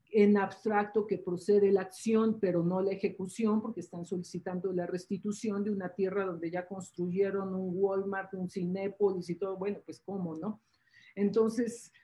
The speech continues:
ahí viene todos estos temas de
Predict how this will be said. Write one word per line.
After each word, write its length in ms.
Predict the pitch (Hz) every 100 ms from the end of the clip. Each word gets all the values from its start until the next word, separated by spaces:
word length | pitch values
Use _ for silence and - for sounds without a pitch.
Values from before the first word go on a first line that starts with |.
| _ -
ahí 340 | 196 214 233
viene 420 | 208 240 233 226
todos 440 | 220 233 214 214 214
estos 380 | 208 - 233 -
temas 580 | 247 233 220 226 240 170
de 420 | 190 185 180